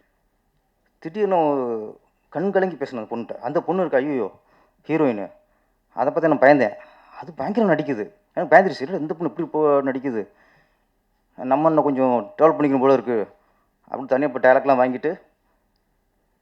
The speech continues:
தனியா ரூம் போய் ரெகுலர்ஸ் பண்ணிட்டேன். அப்புறம் எனக்கு அப்படியே சோகமா நடிக்கிறேன். "சார்,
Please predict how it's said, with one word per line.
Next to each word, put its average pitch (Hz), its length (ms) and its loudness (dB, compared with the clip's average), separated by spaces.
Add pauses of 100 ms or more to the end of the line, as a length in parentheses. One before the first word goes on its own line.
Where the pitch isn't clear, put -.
(440)
தனியா 135 220 -4
ரூம் 135 220 -8
போய் 147 120 -6
ரெகுலர்ஸ் 135 340 -4
பண்ணிட்டேன். 139 340 -6 (1400)
அப்புறம் - 240 -14
எனக்கு 156 200 -6
அப்படியே 165 320 -4
சோகமா 160 400 -2
நடிக்கிறேன். 147 440 -4 (440)
"சார், - 320 -4